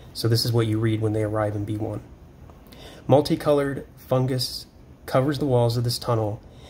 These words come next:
its bioluminescent glow filling the cavern with dim light. The surface of the water swirls with colorful, faintly glowing spores,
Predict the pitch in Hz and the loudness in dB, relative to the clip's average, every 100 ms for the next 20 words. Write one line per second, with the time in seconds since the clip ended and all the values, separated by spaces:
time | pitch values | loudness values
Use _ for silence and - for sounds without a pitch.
0 | - - 127 131 127 135 139 131 127 117 | -14 -8 -2 2 2 2 0 0 2 0
1 | 117 123 117 113 113 107 110 - - - | 0 -6 -2 0 0 0 -6 -10 -20 -20
2 | - - 135 131 131 131 135 - - - | -20 -2 2 2 2 0 -6 -14 -20 -12
3 | 123 - 131 127 113 113 - 120 113 110 | -12 -2 0 2 0 -2 -2 -2 0 -2
4 | 104 - - - - - - - 117 147 | -4 -10 -18 -20 -20 -20 -14 -8 0 2
5 | 147 156 143 127 117 117 117 117 - - | 2 0 0 0 0 2 0 -2 -6 -10
6 | - 147 131 113 110 - - - - 120 | 2 4 6 2 0 -12 -20 -20 -4 0
7 | 113 - - 139 139 127 147 147 139 - | 0 -2 -4 0 0 0 -2 -4 -6 -12
8 | - - - - 135 135 139 123 127 120 | -20 -20 -20 -4 0 0 0 0 2 4
9 | 117 110 - 117 104 104 - | 4 0 0 -2 -2 -6 -10